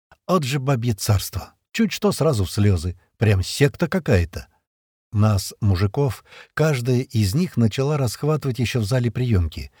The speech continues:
в нашем же институте. Потом засунули в тачки и по домам.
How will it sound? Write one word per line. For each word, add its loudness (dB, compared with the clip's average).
в -2
нашем 2
же 0
институте. -2
Потом 2
засунули 0
в -20
тачки -2
и -2
по -6
домам. 0